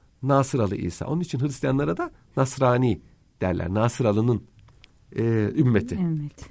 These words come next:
Speaker 1: Üç sene peygamberliğini bildirmiş. Kendisine önce Yahudiler karşı çıkmışlar. "Sen yeni bir din getiriyorsun, bizim düzenimizi bozuyorsun." diye. Bu da çok enteresandır. İsa Aleyhisselam da bir Yahudi olduğu halde, o ırktan gelen,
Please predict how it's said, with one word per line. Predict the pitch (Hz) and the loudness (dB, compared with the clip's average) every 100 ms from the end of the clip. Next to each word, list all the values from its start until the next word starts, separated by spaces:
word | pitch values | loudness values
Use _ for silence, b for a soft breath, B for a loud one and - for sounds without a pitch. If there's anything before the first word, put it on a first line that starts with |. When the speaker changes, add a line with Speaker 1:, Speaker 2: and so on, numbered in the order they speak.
| - | -4
Speaker 1:
Üç | 359 - | -2 0
sene | - 113 | 0 0
peygamberliğini | 110 110 110 104 98 98 98 95 82 b b b b b b b - | 0 0 0 0 0 -2 -2 -4 -6 b b b b b b b -8
bildirmiş. | 107 95 104 202 - b b b b | -6 -4 -4 -6 -10 b b b b
Kendisine | - 156 156 165 180 - _ | -4 -2 -2 -2 -4 -4 _
önce | 170 151 | 2 2
Yahudiler | 151 107 107 98 80 - | 2 0 0 0 -2 -6
karşı | - 90 - | -10 -10 -10
çıkmışlar. | - - - - 131 - | -14 -16 -14 -10 -10 -10
"Sen | - - | -12 -6
yeni | 104 107 98 | -2 -2 -2
bir | 98 | -4
din | 113 101 | -4 -4
getiriyorsun, | 95 98 87 98 | -4 -6 -6 -6
bizim | 98 98 | -6 -6
düzenimizi | 101 95 95 92 90 | -2 -2 -2 -4 -6
bozuyorsun." | 87 92 - | -4 -6 -6
diye. | 113 | -6
Bu | 117 | -6
da | |
çok | 101 - | -8 -10
enteresandır. | - 85 87 - 92 131 160 b b b _ _ _ _ _ - | -8 -8 -8 -8 -8 -8 -10 b b b _ _ _ _ _ -4
İsa | 143 139 | -2 0
Aleyhisselam | 131 123 110 | 0 2 0
da | 107 | 0
bir | |
Yahudi | 110 107 107 | 0 0 0
olduğu | 101 110 123 | 0 0 -2
halde, | 90 87 - _ b b b b | -2 -6 -10 _ b b b b
o | 160 | -2
ırktan | 151 - 110 101 | -2 0 0 2
gelen, | 95 87 | 2 0